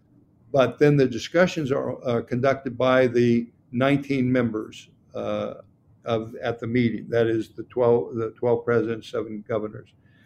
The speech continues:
And they, um, th-, so the governors are supported by Washington staff, and each president is supported by an economist or economists, plural,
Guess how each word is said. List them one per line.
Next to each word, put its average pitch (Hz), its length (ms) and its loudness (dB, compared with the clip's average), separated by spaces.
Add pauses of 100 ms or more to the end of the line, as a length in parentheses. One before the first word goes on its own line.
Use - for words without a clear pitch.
(480)
And 120 400 2 (460)
they, 143 580 4
um, 113 580 -6 (880)
th-, - 140 -8 (560)
so 135 220 0
the 127 100 2
governors 156 460 2
are 143 80 -2
supported 139 540 -2
by 123 400 2 (520)
Washington 127 560 -2
staff, 120 540 -4 (640)
and 127 120 -2
each 156 240 0
president 143 540 0
is - 140 -8
supported 127 520 2
by 120 440 2 (500)
an 117 120 0
economist 127 640 -2
or 131 240 0
economists, 123 600 -2
plural, 123 540 -2